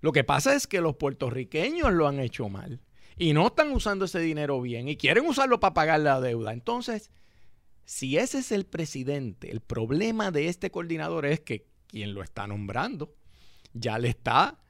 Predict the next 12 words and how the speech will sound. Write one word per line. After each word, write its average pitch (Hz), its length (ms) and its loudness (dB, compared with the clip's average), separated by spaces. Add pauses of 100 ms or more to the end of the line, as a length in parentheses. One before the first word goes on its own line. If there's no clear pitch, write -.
(180)
apuntando 165 840 2
a 143 100 0
lo 160 100 8
que 247 120 4
viene. 185 340 0 (220)
No 165 200 8
es 156 80 8
a 208 120 8
dar 208 180 6
dinero, 262 580 2 (400)
es 226 360 2 (120)
a 190 300 4